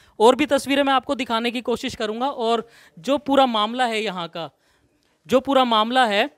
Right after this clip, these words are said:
वो भी मैं समझने की कोशिश करूँगा कि आखिर ये जो डेमोलेशन की गई है किस आधार पर की गई है। अगर कोर्ट के ऑर्डर हैं तो वो क्यों नहीं दिखाए गए। मैं आपको ये बता दूँ, जिस तरीके से दिल्ली विधानसभा है, ये छतरपुर विधानसभा के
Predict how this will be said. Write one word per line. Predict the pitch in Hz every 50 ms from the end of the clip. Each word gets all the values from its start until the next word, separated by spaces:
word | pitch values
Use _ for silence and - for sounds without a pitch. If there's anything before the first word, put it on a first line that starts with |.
| _ _ _ -
वो | 165 185 226 247
भी | 254 320
मैं | 294 311
समझने | 285 - 262 247 254 233 254 254
की | 240 247
कोशिश | 247 - 254 233 - 269 233
करूँगा | - 240 220 208 214 226 254
कि | 277 254 277 262 247 214
आखिर | 208 214 - 269 269 262 247 - 226
ये | 196 185 240 247 262 262 269 247 - 196
जो | 160 220
डेमोलेशन | 190 202 202 208 226 240 240 247 240 - 262 254
की | 240 - 254 285 240
गई | 262 226 226
है | 214 214 226 226 - _ _ _ _ -
किस | 277 269 -
आधार | 247 196 208 196 214 220 240 254
पर | 240 - 262 247
की | - 247 247 240
गई | 220 247 240 240
है। | 240 233 240 233
अगर | - 202 185 185 220 233
कोर्ट | 226 - 254 240 247 233
के | - - 262
ऑर्डर | 240 220 208 208 233 220
हैं | 214 214 220 220
तो | - 262 240
वो | 226 254
क्यों | 240 - 269 262 269
नहीं | 269 254 233 247 240
दिखाए | 208 226 - 220 214 214 208
गए। | 226 220 214 - _ _ _ _ _ _ _ _ _ _ _ - -
मैं | 233 254
आपको | 269 269 - - 302
ये | 311
बता | 247 254 226 247 226 226
दूँ, | 240 262 294 330 - - _ _ _ - 214
जिस | 175 262 - -
तरीके | 294 277 294 247 - 302 285
से | - 330 320 330 320 302 - 220 214
दिल्ली | 160 151 208 208 233 269 320
विधानसभा | 254 262 262 226 233 233 262 254 - 247 247 226 254 269
है, | 254 226 196 196 202 233 294 277
ये | 220 262
छतरपुर | 247 - 247 214 - 262 269 254 320 330 311
विधानसभा | 240 269 233 240 240 254 262 - 269 247 220 247 254
के | 247 - 285 285